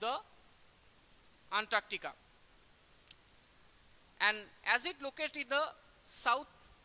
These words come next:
Polar region, it is permanently covered with a thick layer of ice. All over the year, it is covered with a thick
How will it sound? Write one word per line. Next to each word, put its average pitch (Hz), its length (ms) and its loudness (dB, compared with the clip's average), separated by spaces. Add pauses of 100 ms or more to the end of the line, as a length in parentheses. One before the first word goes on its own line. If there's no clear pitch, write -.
(320)
Polar 254 320 0
region, 214 440 -2
it 240 140 -12
is - 240 2
permanently 277 680 -2 (100)
covered 233 300 0 (100)
with 240 140 -6 (100)
a - 60 -4 (140)
thick 349 160 -6 (220)
layer 226 300 0 (100)
of 208 220 -2
ice. - 460 0 (400)
All 262 260 -2
over 233 180 -4
the 220 120 -4
year, 214 260 0 (420)
it - 80 -16
is - 220 -6 (720)
covered 233 360 0
with 226 120 -10
a 220 140 -6
thick 311 160 -6